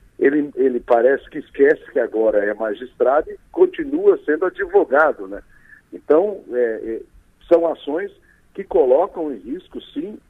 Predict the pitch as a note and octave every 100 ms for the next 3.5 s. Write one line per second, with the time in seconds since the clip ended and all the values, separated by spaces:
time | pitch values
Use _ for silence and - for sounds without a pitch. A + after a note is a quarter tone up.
0 | _ D#3+ F3+ G#3 G3+ G3 F3+ D3 - A2+
1 | F#2 - _ _ G2 G#2+ G#2+ - F#3+ G#3+
2 | - - E3+ G#3+ G3+ D3+ A2 - _ _
3 | A#2 B2+ C3+ A#2+ G#2+